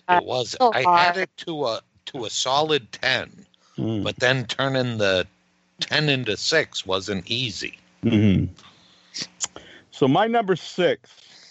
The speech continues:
Speaker 3: is, uh, I was thinking about a couple different, uh, Christmas horror movies, but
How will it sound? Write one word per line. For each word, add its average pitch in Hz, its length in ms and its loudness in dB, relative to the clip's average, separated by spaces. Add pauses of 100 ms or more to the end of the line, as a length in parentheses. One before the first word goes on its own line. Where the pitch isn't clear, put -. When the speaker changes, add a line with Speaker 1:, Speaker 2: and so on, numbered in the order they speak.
(120)
Speaker 3:
is, 107 300 -10
uh, 101 520 2
I 120 40 4
was 151 200 -4
thinking 359 320 -6
about 247 440 2
a 269 60 0
couple 208 380 0
different, 190 520 0 (720)
uh, 185 480 4
Christmas 202 340 -2
horror 220 200 0
movies, 208 340 -2
but 160 220 2